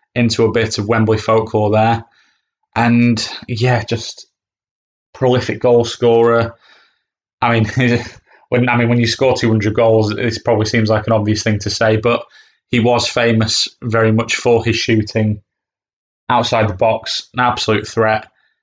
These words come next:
very, very quick as well. I mean, how we would compare to the pace of players these days, you know, is anyone's guess. Of course, we know the game is a lot quicker in the,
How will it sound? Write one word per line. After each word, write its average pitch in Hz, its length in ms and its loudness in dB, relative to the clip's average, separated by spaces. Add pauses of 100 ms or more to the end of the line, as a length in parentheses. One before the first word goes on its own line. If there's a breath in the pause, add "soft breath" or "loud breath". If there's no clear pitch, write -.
(200)
very, 120 260 2
very 120 220 2
quick - 340 -4
as 107 140 0
well. 113 260 2
I 113 40 4
mean, 110 380 2 (260)
how 113 160 2
we 110 80 2
would 107 160 -2
compare 107 300 0
to 107 160 -2
the 104 320 0
pace 104 240 -2
of 95 80 -6
players 101 260 0
these 101 220 0
days, 95 400 -2 (680 soft breath)
you - 80 -8
know, 98 140 0
is 98 100 0
anyone's 95 400 -2
guess. 98 340 -4
Of 95 100 -8
course, 104 260 -2
we 110 60 0
know 104 180 2
the 98 80 -2
game 101 260 0
is 98 80 -4
a 95 60 0
lot 101 160 0
quicker 101 360 -4
in 98 100 -2
the, 101 280 -4